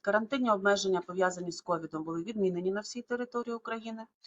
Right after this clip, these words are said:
Проте в нас діє режим воєнного стану, що внесло свої корективи в нашу з вами роботу. Тринадцятого липня дві тисячі двадцять третього року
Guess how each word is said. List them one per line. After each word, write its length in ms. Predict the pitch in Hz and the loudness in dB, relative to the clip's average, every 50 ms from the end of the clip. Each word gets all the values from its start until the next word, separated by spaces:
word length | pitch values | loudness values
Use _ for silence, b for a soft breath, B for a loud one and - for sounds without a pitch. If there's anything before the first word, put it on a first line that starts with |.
| B B B B B | B B B B B
Проте 260 | B 226 240 - 294 | B 2 6 8 8
в 40 | 269 | 10
нас 180 | 240 214 202 180 | 8 6 4 4
діє 200 | 185 202 196 190 | 2 4 4 4
режим 320 | 190 190 180 190 185 185 | 4 2 2 0 0 0
воєнного 460 | 180 180 185 170 160 151 151 151 160 | 0 0 0 0 0 0 0 -2 -6
стану, 360 | - - - 240 285 294 285 - | -2 4 6 6 6 6 4 2
що 160 | - - 190 | 0 0 2
внесло 300 | 190 190 185 - 190 175 | 2 2 2 2 0 0
свої 320 | - - 180 180 160 143 | 0 -2 -4 -4 -4 -4
корективи 480 | - - 151 147 - - 233 247 269 254 | -4 -6 -10 -10 -8 -6 -4 -2 -2 -2
в 80 | 214 | -2
нашу 300 | 190 170 190 196 - 208 | 0 0 -2 -2 -4 -8
з 80 | 185 160 | -8 -4
вами 340 | 151 156 165 165 160 151 - | 0 0 2 2 0 -2 -4
роботу. 460 | - 160 147 151 139 127 131 - _ - _ _ _ _ _ _ _ _ _ _ _ _ _ _ _ _ _ _ _ _ _ _ _ _ _ _ _ _ _ _ | -4 -8 -6 -4 -4 -6 -6 -8 _ -20 _ _ _ _ _ _ _ _ _ _ _ _ _ _ _ _ _ _ _ _ _ _ _ _ _ _ _ _ _ _
Тринадцятого 560 | - 196 196 247 330 330 - - 269 220 240 | 4 8 10 10 10 10 6 2 4 6 6
липня 380 | 202 175 165 165 - 170 170 175 - _ - | 6 4 4 0 -2 -6 -8 -8 -10 _ -12
дві 80 | 165 | -8
тисячі 400 | 165 - 247 - 311 269 - 214 | -6 -6 -4 -4 -4 -6 -6 0
двадцять 300 | 175 185 214 - - 196 | 4 4 4 4 2 0
третього 400 | - - 208 247 - 214 - 180 | 2 2 2 2 0 -4 -4 -4
року 360 | 165 147 139 143 - 208 226 | -2 -2 -2 -4 -4 -10 -12